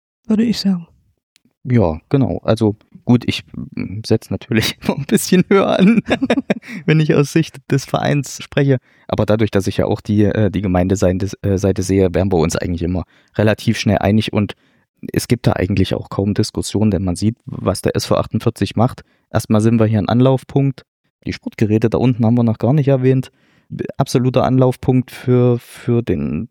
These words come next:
Speaker 2: Ort. Man merkt das einfach, dass Leute auch gern hierher kommen, auch weil's ein bisschen abseits ist, ne? Man stört hier auch keinen.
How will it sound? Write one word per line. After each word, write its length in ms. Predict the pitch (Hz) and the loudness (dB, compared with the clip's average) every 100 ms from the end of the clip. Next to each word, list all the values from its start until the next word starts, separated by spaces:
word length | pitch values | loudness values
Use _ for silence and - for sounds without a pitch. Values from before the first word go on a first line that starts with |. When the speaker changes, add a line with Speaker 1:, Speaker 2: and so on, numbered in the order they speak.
| - | -2
Speaker 2:
Ort. 260 | 123 - - | -2 0 -4
Man 260 | 110 104 | -2 2
merkt 300 | 110 120 - | 2 2 0
das 140 | 110 - | -2 0
einfach, 280 | 110 107 | -2 -2
dass 180 | - 110 | -2 0
Leute 280 | 107 123 85 | 2 2 2
auch 120 | 107 | -2
gern 220 | - 117 | 0 2
hierher 300 | 123 113 110 | 2 2 0
kommen, 300 | - 113 110 - _ _ _ | 0 -2 -2 -6 _ _ _
auch 180 | 117 117 | -4 0
weil's 220 | 123 131 | 2 2
ein 80 | 151 | 0
bisschen 280 | 151 - 113 | 0 0 -2
abseits 380 | - - 120 - | 0 -2 -2 -4
ist, 180 | - | -4
ne? 80 | 123 | -2
Man 120 | 143 | -2
stört 220 | 127 - - | -2 -2 0
hier 160 | - | -2
auch 100 | 92 | -2
keinen. 280 | - 104 104 | -4 -4 -4